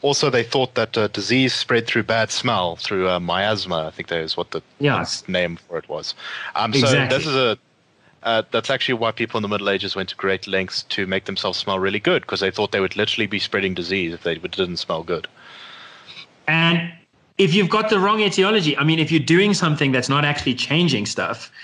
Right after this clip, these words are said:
Speaker 2: in fact, if you're doing something like, like pulling blood when you shouldn't be pulling blood, when someone's already got, uh, a, a weakened immune system, then you, you're
Speaker 1: Yeah.
Speaker 2: adding to the problem,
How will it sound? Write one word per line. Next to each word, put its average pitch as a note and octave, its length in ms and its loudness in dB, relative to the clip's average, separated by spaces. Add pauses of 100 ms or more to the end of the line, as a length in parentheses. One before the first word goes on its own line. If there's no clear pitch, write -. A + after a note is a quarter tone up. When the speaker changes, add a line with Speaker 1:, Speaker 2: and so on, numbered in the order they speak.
(180)
Speaker 2:
in C#3+ 100 2
fact, D3+ 220 0
if B2+ 80 -2
you're C3 80 4
doing C#3+ 200 4
something C#3 260 0
like, B2 180 0 (180)
like A2+ 300 -2
pulling C3+ 420 2
blood B2 360 2
when A2+ 100 2
you G#2+ 80 2
shouldn't F#3 300 2
be B2+ 100 4
pulling G#2+ 260 -2
blood, G#2 200 0
when G2+ 120 -4
someone's A2+ 300 0 (260)
already A#2+ 280 6
got, A#2+ 260 2 (320)
uh, G#2 460 2
a, G#2+ 800 -2
a A2 100 4
weakened A#2+ 400 4
immune C3 300 6
system, A2 340 0 (240)
then D3+ 160 6
you, G3+ 320 6
you're F3 160 4
Speaker 1:
Yeah. G#3+ 140 2
Speaker 2:
adding C#4 200 4
to F#3+ 100 2
the - 80 4
problem, - 260 -4